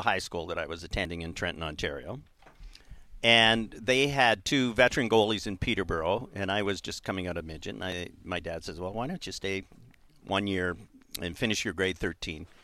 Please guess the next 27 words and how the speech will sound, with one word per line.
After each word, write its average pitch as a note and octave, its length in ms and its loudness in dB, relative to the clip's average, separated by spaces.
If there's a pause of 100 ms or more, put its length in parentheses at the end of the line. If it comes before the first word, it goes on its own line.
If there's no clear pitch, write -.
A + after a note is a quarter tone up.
(540)
and G#2+ 340 4
then, G#2+ 500 4 (100)
uh, F#2 340 4
see A2 240 2
if G#2 160 2
any F#2+ 440 -2
U G2 200 2
S D#2+ 100 -2
colleges E2+ 500 0
want D#2+ 280 -8
you," G2+ 100 -4
and F#2 160 -4
that E2 220 -8
kind D2 260 -10
of, - 140 -18
and F#2+ 300 -4
Cornell F3 440 10
was F#2+ 180 4
interested. G2 540 -2
They G#2 140 2
took A2+ 200 0 (300)
my F2+ 360 -4 (180)
mom G2 200 -2
and E2 80 -6
dad E2+ 300 -2
down E2+ 200 0
to E2 140 -6